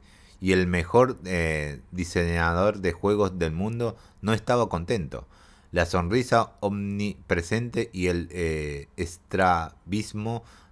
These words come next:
travieso de los ojos de Miyamoto se han, se habían ido. "Ninguno de ustedes entiende los di-, desafíos de crear software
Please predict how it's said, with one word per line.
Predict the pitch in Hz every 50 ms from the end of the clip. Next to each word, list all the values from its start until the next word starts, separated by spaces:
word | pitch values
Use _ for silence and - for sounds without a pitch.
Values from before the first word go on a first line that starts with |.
| _ - - _ _ - - - _ - -
travieso | - 87 87 85 85 95 110 110 107 - 113
de | 87 85 90 85
los | 82 82 80 76 - -
ojos | - 98 95 - - 90 - -
de | 95 82 78 69 - - - - - - - -
Miyamoto | 92 90 - 92 85 90 104 120 120 123 - 127 123 - - -
se | - - -
han, | 98 101 107 104 - - - - - - - - - - - _ _ _ - - - - - - - -
se | - - - 113 120 120 -
habían | 95 90 87 95 98 107 110 107 -
ido. | - 104 101 87 76 69 69 - - - - - - - - - -
"Ninguno | 101 101 101 123 156 170 165 151 139
de | 123 113 110 107 101
ustedes | 95 85 - - - 139 139 131 127 113 - -
entiende | 110 104 92 85 123 123 123 120 113
los | 104 95 90 80 85
di-, | 92 95 -
desafíos | - 85 85 - - 80 73 92 107 113 110 98 90
de | 87 87 82
crear | - 92 90 98 98
software | 98 - - 120 101 85 92 95 101 101 98